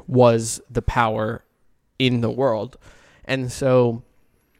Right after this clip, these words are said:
there's certain things that were omitted from the Bible, certain things that were added to the Bible for political reasons, because they knew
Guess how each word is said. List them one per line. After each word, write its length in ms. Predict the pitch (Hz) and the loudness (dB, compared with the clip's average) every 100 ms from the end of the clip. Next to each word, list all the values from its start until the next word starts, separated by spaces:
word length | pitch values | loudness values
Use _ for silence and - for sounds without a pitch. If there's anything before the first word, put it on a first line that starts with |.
| _ _ _ - | _ _ _ -14
there's 260 | 143 147 135 | 0 0 2
certain 380 | 170 156 147 127 | -2 -4 -6 -14
things 500 | - 156 170 156 135 | -8 -8 -8 -10 -8
that 200 | 123 - | -6 -4
were 220 | 127 123 | -4 0
omitted 460 | 120 117 123 143 143 | -2 0 2 2 0
from 180 | 156 151 | -8 -6
the 80 | |
Bible, 600 | 143 143 147 160 165 170 | -2 0 0 -2 -6 -8
certain 300 | - 143 127 | -10 -10 -10
things 260 | 123 123 120 | -10 -10 -8
that 140 | 117 | -8
were 180 | 117 107 - | -8 -10 -10
added 420 | 117 117 131 156 156 | -8 -2 0 -2 -2
to 120 | 165 | -4
the 100 | 151 | -2
Bible 340 | 147 151 156 | 0 0 0
for 240 | 151 - 156 | -2 -2 -2
political 800 | - - 127 123 175 233 147 117 | -4 -6 -4 2 2 2 -4 -8
reasons, 760 | - 107 117 95 76 - - - - _ - | -10 -10 -10 -10 -12 -14 -16 -18 -20 _ -10
because 340 | - 127 131 117 | -8 -2 -2 0
they 160 | 123 | -2
knew 640 | 120 123 165 180 117 110 | -2 -2 0 2 2 0